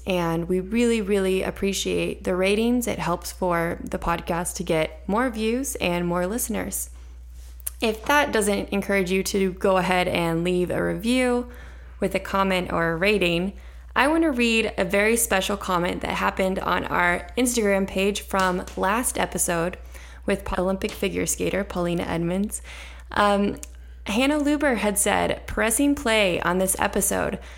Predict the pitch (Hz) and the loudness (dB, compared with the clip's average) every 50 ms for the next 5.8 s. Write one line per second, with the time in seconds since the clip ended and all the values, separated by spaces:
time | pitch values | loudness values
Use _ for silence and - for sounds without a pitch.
0 | - - - - 208 196 202 202 202 196 202 - - 214 214 - 262 262 262 - | -16 -8 0 2 4 4 4 4 2 0 0 0 0 0 2 2 0 0 2 2
1 | 285 294 294 233 208 196 185 - - 190 180 185 185 175 175 175 175 175 175 180 | 0 2 2 2 2 2 0 0 0 0 0 0 0 0 0 0 0 2 0 0
2 | 185 202 214 - - 226 208 196 185 185 - - - - 170 165 165 - - - | 0 0 -2 0 -2 0 0 0 0 -2 -4 -6 -4 -2 -2 0 -2 -4 -6 -4
3 | - 175 165 165 170 170 175 190 - - - - - 202 - - 175 180 170 165 | -4 -2 0 0 2 2 2 0 0 -2 -4 -4 -4 -4 -4 -4 -2 -2 0 0
4 | 165 160 165 190 214 220 196 180 175 180 - - - - - 196 180 170 170 170 | 0 0 0 0 0 0 0 0 -2 -2 -4 -8 -14 -6 -4 0 0 2 0 0
5 | - - 190 170 175 175 165 - - - - - - - - - | 0 -2 -4 -2 -2 -2 -2 -2 -2 -2 -2 -2 -4 -4 -6 -8